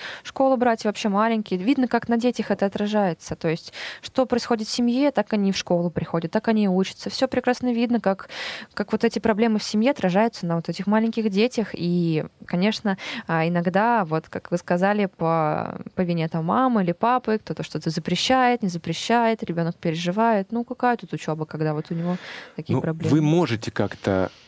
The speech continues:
Speaker 2: попытаться ситуацию, э, исправить, стабилизировать, не знаю, как правильно назвать, но без, потому что в школе всё равно ребёнок проводит меньше времени, чем, э, в стенах дома, поэтому
Speaker 1: Ну, конечно.
Speaker 2: если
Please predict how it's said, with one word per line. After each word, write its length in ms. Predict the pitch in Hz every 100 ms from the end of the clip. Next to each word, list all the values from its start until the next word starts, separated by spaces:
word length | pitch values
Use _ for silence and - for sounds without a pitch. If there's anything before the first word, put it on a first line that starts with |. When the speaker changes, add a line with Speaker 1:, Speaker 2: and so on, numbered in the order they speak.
| _ _
Speaker 2:
попытаться 520 | - - 110 110 - 90
ситуацию, 880 | 95 110 101 - - 95 92 90 -
э, 460 | 92 90 85 85 80 82 92 - 90 101 -
исправить, 580 | - - 110 135 113
стабилизировать, 640 | - - 92 95 90 131 104
не 80 | 101
знаю, 220 | 98 87
как 120 | 85
правильно 300 | - 90 90
назвать, 520 | 92 104 143 202 - -
но 400 | 98 107 110 107
без, 560 | 95 101 117 104 - - - _ _ - -
потому 300 | - 104 110
что 340 | - 107 98
в 80 | -
школе 300 | - - 139
всё 140 | - 107
равно 160 | 110
ребёнок 280 | 98 98 85
проводит 320 | - 90 87
меньше 360 | 98 98 - 87
времени, 320 | 92 85 78
чем, 440 | - 85 80 - -
э, 40 | 90 87 - - -
в 80 | -
стенах 340 | - 82 82
дома, 260 | 87 80 76
поэтому 380 | - 165 - -
Speaker 1:
Ну, 60 | -
конечно. 400 | 202 196 196 -
Speaker 2:
если 560 | 98 - - 92 90